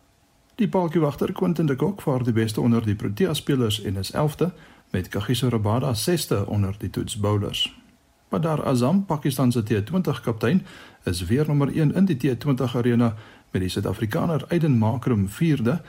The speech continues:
en die draaibowler Tabrai Shamsi tweede onder die bowlers. Sokker.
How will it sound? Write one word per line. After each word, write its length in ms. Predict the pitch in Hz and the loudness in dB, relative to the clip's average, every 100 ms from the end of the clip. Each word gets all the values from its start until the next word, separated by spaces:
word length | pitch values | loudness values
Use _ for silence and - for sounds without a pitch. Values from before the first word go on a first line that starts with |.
| - - _ | -20 -20 _
en 80 | - | -6
die 80 | 90 | -2
draaibowler 520 | 85 104 117 113 110 | 0 0 2 2 2
Tabrai 360 | 107 98 95 95 | 0 0 0 0
Shamsi 520 | - 170 151 107 95 | 0 0 0 0 -2
tweede 400 | 170 180 104 - | 0 2 2 -2
onder 320 | 98 92 85 | -4 -4 -4
die 80 | 90 | -4
bowlers. 580 | 98 98 92 - - - - _ _ - | 0 0 -2 -4 -6 -8 -12 _ _ -6
Sokker. 440 | - 196 151 113 | -4 -2 -2 -4